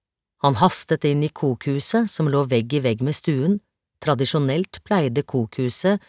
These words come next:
hvor finnene tilberedte mat, å være bygget som et eget hus, men Johans far hadde valgt å bygge det som et ekstra rom i hytta. Johan fant flintstålet og gjorde opp ild i grua. Så fylte han en jernkjele med vann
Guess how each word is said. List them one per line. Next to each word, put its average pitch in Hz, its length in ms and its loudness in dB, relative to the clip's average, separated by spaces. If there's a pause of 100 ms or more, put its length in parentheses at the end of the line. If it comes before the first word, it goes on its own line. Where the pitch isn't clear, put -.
(180)
hvor 135 160 2
finnene 127 500 0
tilberedte 123 540 -4
mat, 185 380 0 (280)
å 131 60 0
være 131 180 0
bygget 139 400 -4
som 120 160 -2
et 123 180 -6
eget 139 440 -2
hus, 208 320 2 (420)
men 127 140 2
Johans 123 480 0
far 185 320 0
hadde 135 240 -2
valgt 123 360 -2
å 131 80 -2
bygge 127 360 -4
det 151 140 -2 (200)
som 131 160 -2
et 131 180 -4
ekstra - 480 -4
rom 147 320 -2
i 147 120 -4
hytta. 185 340 0 (960)
Johan 165 420 4
fant 151 400 -4
flintstålet 147 960 -2
og 160 140 0
gjorde 139 260 0
opp - 140 -8
ild 113 180 -2
i 131 80 -4
grua. 127 300 -2 (540)
Så 135 240 0
fylte 127 360 -2
han 123 120 0
en 135 160 0
jernkjele 127 840 -2
med 127 160 -2
vann 190 300 2